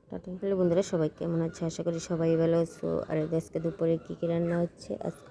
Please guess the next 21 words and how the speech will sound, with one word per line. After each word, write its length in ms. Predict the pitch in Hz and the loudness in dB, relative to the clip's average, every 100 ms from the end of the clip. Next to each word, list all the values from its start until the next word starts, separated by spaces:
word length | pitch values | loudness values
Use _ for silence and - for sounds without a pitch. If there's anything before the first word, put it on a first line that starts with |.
| 180 | -2
হবে 180 | 165 170 185 | 0 0 -2
পাবদা 260 | 185 180 180 | -4 0 2
মাছ 140 | 180 180 - | 2 0 -6
তরকারি। 380 | 175 - 180 220 - - - - - - | -6 -4 -2 -4 -8 -20 -20 -20 -14 -2
তো 60 | 175 170 | -2 2
পাবদা 240 | 180 175 180 | 0 6 6
মাছটা 260 | 175 - 190 | 6 2 0
আমি 100 | 190 190 | 4 4
আগে 100 | 185 185 | 4 4
ভাজা 180 | 170 185 | 4 4
লইতেছি, 420 | 180 185 - - 226 - - - - - - - | 6 4 2 0 0 -2 -20 -20 -20 -20 -12 -4
অনেকে 200 | 170 170 | -2 0
আছে 120 | 175 - | 0 -2
কাঁচাও 280 | 190 185 196 190 | -4 -4 -2 0
রান্না 180 | 190 190 | 0 0
করে, 120 | 190 185 | -2 -4
তো 40 | 185 170 | -4 -4
আমরা 180 | 170 170 | -4 -4
তো 40 | 196 | -6
ভাজিয়ে 340 | 185 170 - 190 | -6 -6 -6 -8
খাই, 140 | - | -8